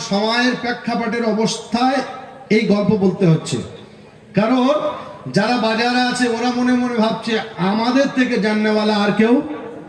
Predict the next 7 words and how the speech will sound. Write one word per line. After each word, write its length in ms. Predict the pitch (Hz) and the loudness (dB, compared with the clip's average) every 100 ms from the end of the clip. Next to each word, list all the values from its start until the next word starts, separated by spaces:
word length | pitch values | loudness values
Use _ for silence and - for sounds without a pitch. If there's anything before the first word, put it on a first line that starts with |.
| - - - - - - - - - - | -18 -20 -20 -20 -20 -18 -20 -20 -20 -14
নেই।" 420 | 107 107 127 131 104 90 - - - - - - - - - - | -4 2 4 4 0 -6 -12 -20 -20 -20 -20 -20 -20 -20 -20 -2
তো 80 | 240 254 | 2 4
এক 420 | 247 269 247 240 - - - 151 | 4 2 0 -4 -8 -14 -6 0
মাস্টার 480 | 196 220 - 285 285 | 2 2 0 2 2
আর 80 | 277 - | 0 -2
ছাত্র, 380 | 220 - - 233 151 - - - - - - | -2 -4 -2 0 0 -4 -16 -20 -20 -20 -4
এক 220 | 185 240 | 0 0